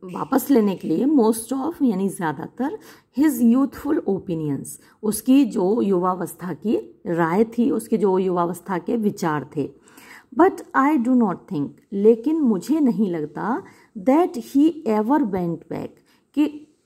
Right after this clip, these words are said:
वो कभी भी वापस गया हो या उसने वापस लिया हो, on his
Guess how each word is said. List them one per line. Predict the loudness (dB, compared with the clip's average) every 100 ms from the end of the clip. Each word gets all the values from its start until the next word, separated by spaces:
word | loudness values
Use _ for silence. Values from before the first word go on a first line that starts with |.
| 0
वो | 4 4
कभी | 2 -4 0 2 2
भी | 2 -6 -6 -8 -10
वापस | -8 -6 -2 -2 -2
गया | -2 -2
हो | -2 0 2
या | 2 0
उसने | -2 -6
वापस | -4 -6 -6 -4
लिया | -4 -2
हो, | -4 -2 -2 -2 -10 -20 -18 -2
on | 2 2 2 -4 -2
his | 0